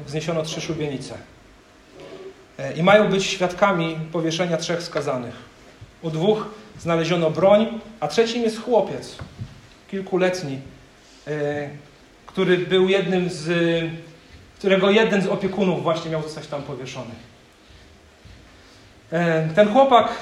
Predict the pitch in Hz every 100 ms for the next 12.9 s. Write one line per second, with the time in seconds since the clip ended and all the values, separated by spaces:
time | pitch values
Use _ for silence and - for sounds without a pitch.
0 | - 208 214 208 214 214 196 180 175 196
1 | 185 185 190 180 175 170 165 147 202 190
2 | 175 160 170 160 165 156 156 - 143 160
3 | 165 156 156 - - - 143 - 185 -
4 | 165 131 135 - - 156 180 156 165 165
5 | 160 165 160 160 - 180 - 120 117 -
6 | - - - 147 143 170 175 160 135 -
7 | - - - - - - - - - -
8 | - - - _ _ _ _ _ _ -
9 | 185 180 208 214 190 190 180 185 185 170
10 | 165 165 165 151 185 202 196 196 202 -
11 | - 156 156 165 180 180 165 - 175 156
12 | 151 170 170 143 170 180 - 180